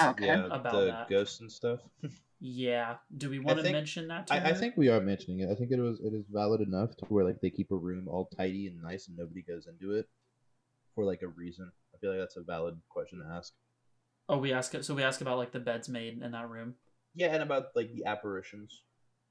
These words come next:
Speaker 3: Okay, so we're, we're
Speaker 2: We
Speaker 3: asking about
Speaker 2: won't
Speaker 3: the
Speaker 2: say
Speaker 3: ghost.
Speaker 2: one
Speaker 3: Do you
Speaker 2: un-,
Speaker 3: agree,
Speaker 2: we,
Speaker 3: Suiko?
Speaker 2: we're not gonna, you know, off rip say one unhinged its jaw like a snake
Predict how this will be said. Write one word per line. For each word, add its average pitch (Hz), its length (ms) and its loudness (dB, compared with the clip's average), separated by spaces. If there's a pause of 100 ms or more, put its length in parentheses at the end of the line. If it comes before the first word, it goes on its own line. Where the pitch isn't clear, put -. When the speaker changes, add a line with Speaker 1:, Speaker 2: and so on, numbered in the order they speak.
(120)
Speaker 3:
Okay, 190 300 0
so - 200 -2
we're, 131 480 0
we're 139 120 -2
Speaker 2:
We - 60 2
Speaker 3:
asking 160 120 2
about 165 120 6
Speaker 2:
won't 185 100 2
Speaker 3:
the - 40 6
Speaker 2:
say 123 80 10
Speaker 3:
ghost. 127 140 4
Speaker 2:
one 113 120 0
Speaker 3:
Do - 80 -2
you 127 40 2
Speaker 2:
un-, 127 60 2
Speaker 3:
agree, 127 140 0
Speaker 2:
we, 127 40 0 (240)
Speaker 3:
Suiko? 139 160 -4
Speaker 2:
we're 127 60 2
not 143 160 -2
gonna, 107 380 -2
you 104 100 -10
know, 90 180 -8 (160)
off 107 220 0
rip 101 240 0
say 90 220 -2
one 90 380 -6
unhinged 90 480 -10
its 87 220 -10
jaw 90 220 -2
like 85 200 -2
a 80 40 -10
snake - 480 -12